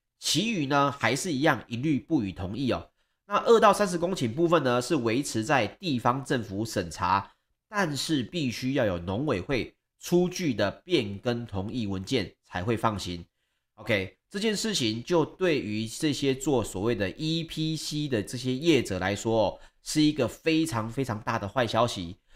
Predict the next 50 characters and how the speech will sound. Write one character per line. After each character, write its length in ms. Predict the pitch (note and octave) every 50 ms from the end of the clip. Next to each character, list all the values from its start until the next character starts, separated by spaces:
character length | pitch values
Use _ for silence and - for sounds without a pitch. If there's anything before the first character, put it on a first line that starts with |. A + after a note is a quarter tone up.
| - _ _ _
所 160 | - - G#3+
以 120 | A#3 G#3+
各 140 | - - A3+
位 120 | A3 G#3
来 140 | F3 D3+ D3+
去 120 | D3+ F#3+ F#3
看， 300 | - F#3 F#3+ E3+ D3 C3+
比 60 | C#3
如 100 | C#3 C#3
说 140 | C#3+ F3 E3
像 180 | F3+ E3+ D#3
国 180 | - B2 A#2 A#2+
硕， 400 | B2 - F3 D3+ A2 - - - _ _ _ _ _
它 100 | - D#3
在 220 | D#3 F3 D#3 D3 C3
十 260 | - - - - A#2+
月 200 | C#3+ D#3+ D#3+ C3+
份 180 | C3 D#3 C#3+ A#2+
的 100 | A2 G#2+
这 80 | G#2+ B2+
个 440 | A#2 A2+ G#2+ G2+ G2 G2 F#2+ F#2
统 280 | - - G#2 F#2 F#2 G2
一 140 | A#2+ C3+ C#3
的 140 | C3+ A#2 G2
法 240 | - - F2+ E2+
说 200 | F2 - B2 A2
会 200 | - D3+ C#3 A#2
里 100 | F#2 F2+
面 180 | E2 G#2 A#2 G#2
哦， 160 | F#2 E2 D#2 - _ _ _ _ _ _ _ _ _ _
它 80 | E3+ F3
就 80 | F#3+
有 160 | F#3 C#3 B2+
显 240 | - - A#2 G2+ F#2+
示 200 | F#2 - D3 C#3
哦 260 | A2+ G2 F2 F#2 - _ _ _ _ _ _ _ _ _
，E 220 | G#3+ A3 A3+ A3+
P 280 | A3 - A3+ G#3+ G#3+ G#3+
C 280 | G3+ - - G3+ G3+
的 100 | F#3+ F3
它 140 | - - D#3
的 100 | D#3 D#3
这 80 | C#3 D3+
个 80 | C#3+
整 340 | B2 - - - A2+ A#2+ D#3
体 160 | D#3 - B2+
的 160 | G2 F#2+ G2 F#2
收 380 | - - - - D3 D3+ D3+
入 220 | D#3 E3 D#3+ C3+ A#2+
呢， 320 | A#2 A2 G#2+ A2 G#2+